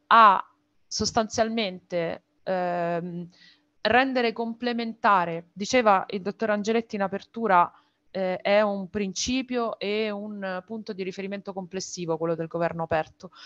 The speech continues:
L'incontro fra il governo aperto e il processo per lo sviluppo sostenibile è un po' la messa allo specchio di due contenitori molto ampi che, eh, disegnano, come diceva,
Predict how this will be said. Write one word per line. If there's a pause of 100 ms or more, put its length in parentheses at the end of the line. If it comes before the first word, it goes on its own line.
(160)
L'incontro
fra
il
governo
aperto
e
il
processo
per
lo
sviluppo
sostenibile
è
un
po' (260)
la
messa
allo
specchio
di
due
contenitori
molto
ampi (320)
che,
eh,
disegnano,
come
diceva,